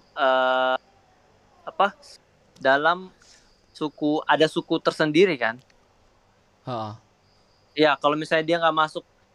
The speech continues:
Speaker 1: bukan dari pedangnya, berarti emang itu ada suku tersendiri atau nggak penyakit. Karena di,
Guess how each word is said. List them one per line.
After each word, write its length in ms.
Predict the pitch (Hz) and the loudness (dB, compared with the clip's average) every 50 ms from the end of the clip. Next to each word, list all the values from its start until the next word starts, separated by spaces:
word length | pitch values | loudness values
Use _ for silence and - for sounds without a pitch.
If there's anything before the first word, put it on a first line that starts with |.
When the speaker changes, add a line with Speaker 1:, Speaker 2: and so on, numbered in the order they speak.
| _ _ _ _ | _ _ _ _
Speaker 1:
bukan 300 | - 151 143 151 - 165 | -14 -10 -4 0 0 2
dari 180 | 160 160 156 160 | 4 2 2 2
pedangnya, 400 | - - 147 143 139 147 180 - | 0 -2 -2 -2 -2 -2 -4 -2
berarti 400 | 160 160 160 - 214 208 190 - _ _ _ _ _ | -2 -2 -4 -4 -8 -8 -8 -10 _ _ _ _ _
emang 560 | - 151 147 147 147 147 147 147 143 143 143 | -4 -4 -2 0 0 0 0 -2 -8 -12 -12
itu 220 | - 156 147 - 196 | -12 -12 -2 2 2
ada 160 | 190 175 160 | 4 4 2
suku 280 | 151 - 156 139 - 156 | 0 -2 -4 -4 -4 -2
tersendiri 500 | - 151 127 - 139 135 135 151 175 196 | -2 -2 -2 0 -2 0 2 2 2 2
atau 240 | 165 143 - - 143 | 2 0 0 -2 -4
nggak 220 | 143 156 180 190 - _ _ _ _ | 0 2 0 0 0 _ _ _ _
penyakit. 480 | - 165 156 143 139 135 - - 185 190 _ _ _ _ _ _ _ _ _ _ _ _ _ _ | -2 -2 0 0 -2 -4 -4 -4 -6 -6 _ _ _ _ _ _ _ _ _ _ _ _ _ _
Karena 280 | - 147 165 214 220 196 _ | -2 0 2 2 0 -2 _
di, 220 | _ 175 180 175 | _ -6 -6 -6